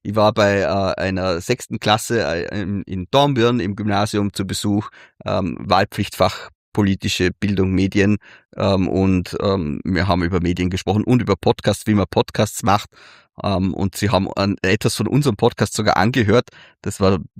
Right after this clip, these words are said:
dann schon fast unangenehm, weil ich denke nie, dass uns Leute zuhören. Aber ja, liebe Grüße an, äh, die Jugendlichen, die dort sehr interessiert waren und, äh, das hat mir wirklich Spaß gemacht. Die waren sechzehn Jahre alt und wollen noch was wissen von der Welt und,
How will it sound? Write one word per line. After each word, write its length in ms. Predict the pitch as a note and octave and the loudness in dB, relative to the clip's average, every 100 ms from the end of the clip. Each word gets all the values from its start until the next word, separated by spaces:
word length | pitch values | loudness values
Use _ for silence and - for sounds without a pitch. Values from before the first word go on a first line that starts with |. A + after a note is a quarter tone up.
| - _ - | -20 _ -6
dann 280 | F#2 G#2 - - | -4 -6 -10 -12
schon 180 | - A2+ | -6 -2
fast 180 | F#2+ | -2
unangenehm, 500 | - B2 C3+ G#2 G2+ | 2 2 4 2 2
weil 100 | G2+ | 2
ich 80 | F#2+ | 2
denke 240 | F#2+ G2+ G2+ | 0 0 -2
nie, 60 | G2 | -4
dass 160 | - | -4
uns 140 | F#2+ - | -4 -2
Leute 280 | G2+ F#2 | -2 -2
zuhören. 380 | - G#2 G#2 A2 A2 - _ | -4 -2 -2 -2 -6 -18 _
Aber 400 | - F#2+ F#2 F2 | 0 4 4 2
ja, 240 | G2 G#2 A2 | 2 4 4
liebe 280 | A2 A#2+ A2+ | 2 0 0
Grüße 540 | G#2 C#3+ - E3+ E3+ | 0 0 4 4 4
an, 280 | G#2+ G#2 A2 | 2 2 2
äh, 360 | F#2 F2+ G2+ | 2 2 0
die 120 | G#2+ G#2 | 0 -2
Jugendlichen, 460 | B2 D3 B2+ C3 | -2 -2 -4 -4
die 140 | G2+ G2 | -2 -2
dort 180 | G#2 | -2
sehr 140 | - F#2 | 0 0
interessiert 500 | E2+ F2+ - C#3+ - | 0 -6 -2 -2 2
waren 240 | A#2+ A#2+ | 2 2
und, 280 | E2 G#2 F#2 | 0 -2 -2
äh, 280 | - F#2+ F#2 | -2 -2 -2
das 160 | - - | -4 -8
hat 120 | - | -6
mir 120 | G2+ | -6
wirklich 340 | G2 - G2 - - | -6 -8 -10 -12 -12
Spaß 360 | - G2 G#2 | 0 0 0
gemacht. 200 | F#2+ F2+ _ - - _ - | -2 -4 _ -20 -20 _ -16
Die 100 | F2+ - - | -14 -14 -8
waren 240 | - F2 | -2 0
sechzehn 380 | G2 G2 - F#2+ | 0 -2 -2 0
Jahre 300 | F#2 F#2 F2 | 2 4 4
alt 180 | E2+ F2+ | 4 2
und 280 | F#2 E2+ - _ _ _ | -2 -2 -6 _ _ _
wollen 320 | - G2 G#2 | -2 2 4
noch 180 | G#2 G#2 | 4 2
was 160 | F#2+ - | 2 2
wissen 280 | G#2 - F2+ | 0 0 0
von 200 | E2+ D#2+ | 0 0
der 100 | E2 | 0
Welt 300 | B1 - - | -4 -4 -6
und, 240 | D#2 | -6